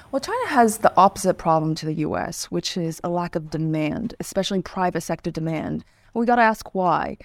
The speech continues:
The main reason is a severe loss of confidence built over the years of the pandemic and a greater uncertain-, uncertainty. So more than ten years ago, the state can just call on Team China, state banks, S O Es, flush them with capital,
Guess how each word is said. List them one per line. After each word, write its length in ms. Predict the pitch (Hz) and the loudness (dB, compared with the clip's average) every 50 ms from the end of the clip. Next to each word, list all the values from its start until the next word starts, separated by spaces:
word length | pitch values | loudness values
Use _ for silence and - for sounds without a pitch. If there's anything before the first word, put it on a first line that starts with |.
| - _ - | -20 _ -6
The 80 | - 196 | -2 2
main 360 | 208 220 240 269 302 294 247 | 2 4 4 2 2 2 2
reason 440 | 214 214 208 196 196 185 180 175 170 | 2 2 2 2 0 -2 -2 -2 -2
is 140 | - 185 - | -2 -4 -4
a 60 | 185 | -6
severe 520 | - - - 196 185 196 214 226 233 233 | -6 -6 -4 -4 -2 2 2 2 4 2
loss 320 | 214 190 175 175 180 165 - | 2 2 2 2 2 0 -4
of 140 | 190 - - | -8 -6 -2
confidence 580 | 220 233 240 233 - 170 151 - 160 - - | 0 0 0 0 -2 -4 -4 -4 -4 -6 -8
built 300 | - - 180 185 - - | -4 -4 -2 -2 -2 -4
over 180 | 180 175 175 170 | -4 -4 -2 -2
the 80 | - | 0
years 240 | 170 175 175 170 165 | 0 0 0 -2 -2
of 60 | 160 | -2
the 80 | 151 135 | -4 -4
pandemic 680 | - 185 185 180 190 190 196 196 190 185 185 185 - - _ _ _ _ | -2 -4 -2 0 0 0 2 2 2 0 0 -2 -6 -14 _ _ _ _
and 140 | - 185 175 | -4 -4 -4
a 60 | 170 | -4
greater 380 | 170 - 190 185 180 185 180 - - | -4 -4 -4 -2 0 -2 -2 -2 -2
uncertain-, 480 | 175 165 - - 165 - - - - | -4 -4 -4 -4 -6 -6 -6 -6 -6
uncertainty. 760 | - 175 170 - - 165 - 156 - - 151 - - 190 185 - _ _ _ _ _ - | -6 -6 -4 -4 -6 -4 -4 -6 -6 -8 -8 -8 -8 -10 -14 -16 _ _ _ _ _ -8
So 140 | - 214 | -4 -2
more 200 | 208 220 240 269 | 0 2 2 4
than 140 | 285 285 247 | 4 4 2
ten 220 | - - 277 285 262 | 2 2 2 2 4
years 180 | 262 247 208 | 4 2 2
ago, 460 | 196 185 185 175 170 170 165 170 - - | 0 0 0 0 0 0 0 -2 -4 -6
the 120 | 180 175 | -6 -8
state 300 | - - - 196 180 - | -6 -2 -2 -2 0 0
can 120 | - 196 175 | 0 0 0
just 240 | 180 175 - - | 0 -4 -6 -6
call 160 | - - 190 185 | -4 -2 0 0
on 160 | 180 175 165 | 0 0 -2
Team 260 | - - 202 190 190 | -4 -4 -2 -2 -2
China, 520 | - - 190 185 196 202 202 196 196 190 | -2 0 0 2 2 2 2 2 0 -2
state 260 | - - - 190 - 208 | -2 -2 0 0 0 2
banks, 320 | 196 185 190 196 190 - | 2 2 2 0 0 0
S 180 | 180 175 - 196 | -2 0 0 0
O 80 | 180 | 2
Es, 380 | 180 185 185 185 185 185 - - | 2 2 2 2 0 0 -2 -2
flush 240 | - 185 190 - - | 0 0 0 2 0
them 140 | 202 190 | 0 0
with 120 | 185 180 - | 0 -2 -2
capital, 640 | - 180 175 175 - 185 180 175 175 175 180 185 | 0 0 0 2 0 0 0 2 2 2 0 -2